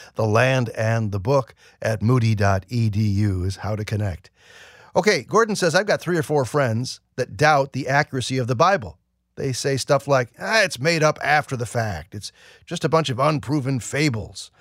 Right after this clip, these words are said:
based on earlier manuscripts, like the Epic of Gilgamesh.' I'm aware that both Josh McDowell and Lee Strobel have written books providing proof of this historical accuracy of the Bible, but can you recommend one or two other books that address whether we can truly trust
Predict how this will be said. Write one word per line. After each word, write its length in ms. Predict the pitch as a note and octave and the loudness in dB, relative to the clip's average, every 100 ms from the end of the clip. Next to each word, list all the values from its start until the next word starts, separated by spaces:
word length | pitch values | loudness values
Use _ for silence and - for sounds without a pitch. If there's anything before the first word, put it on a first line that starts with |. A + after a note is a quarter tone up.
| _ _ | _ _
based 240 | C#3+ C#3+ C#3 | 0 0 0
on 160 | B2+ | -2
earlier 340 | E3 G3 D#3 D3 | 2 4 4 4
manuscripts, 760 | F#3 G#3 D#3+ B2+ - F#2 - - - | 4 2 0 -4 -6 -10 -14 -20 -6
like 160 | B2 B2+ | -4 -2
the 180 | C3 - | -4 0
Epic 340 | E3 F3 E3+ - | 2 2 -2 -2
of 180 | C#3 A#2 | -6 -2
Gilgamesh.' 800 | C#3+ B2 A#2+ B2 G#2 E2+ - - _ - _ _ | -2 -2 0 0 0 -2 -10 -14 _ -20 _ _
I'm 180 | - G#3+ | -2 2
aware 260 | G#3 F3+ F3+ | 4 4 2
that 140 | D3+ | 0
both 220 | C#3 C#3 | -2 -4
Josh 360 | - C#3+ C#3+ - | 0 2 2 0
McDowell 560 | C#3 - B2 B2 B2 B2+ | -6 0 2 2 0 0
and 280 | C3+ C3+ | -2 -2
Lee 120 | B2 B2+ | -2 -2
Strobel 460 | - B2+ A#2 B2 | 0 0 2 2
have 100 | A#2+ | 0
written 220 | A#2 A2+ G#2+ | 0 -2 0
books 260 | A#2+ A#2+ | 0 -2
providing 480 | - A#2 A#2 A2+ A2+ | -4 0 2 2 -2
proof 460 | A2 C#3+ B2+ G#2+ - | -2 0 0 -2 -10
of 140 | G#2+ | -10
this 320 | F#2+ A2+ - - | -6 -6 -6 -8
historical 560 | A2 - C#3 B2+ A#2+ | -6 0 0 0 -2
accuracy 520 | - B2+ - B2+ - B2+ | 0 -2 0 -6 -4 -4
of 100 | A#2 | -2
the 80 | |
Bible, 400 | A#2 B2+ C3 D#3 - - - - | 0 2 2 0 -2 -18 -20 -8
but 100 | D#3 | -2
can 160 | - G#3+ | 2 2
you 80 | C4 | 4
recommend 540 | C4 B3+ A#3 G#3+ C#3 | 2 2 0 0 0
one 160 | F3+ G#3 | 2 2
or 40 | |
two 200 | F3 D#3+ | -2 0
other 240 | D3+ G#3 | 0 2
books 280 | C3 A#2+ A2+ | 0 -2 -4
that 120 | C#3+ C3+ | -4 -4
address 320 | B2+ B2+ - | -2 -2 -2
whether 380 | G#2 G#2+ C3+ D#3 | -2 -2 0 -2
we 160 | B2+ | -2
can 160 | D3+ D3 | -2 -4
truly 340 | - D3 E3 | 0 0 0
trust 400 | F#3 G#3 B2+ - | 2 2 2 0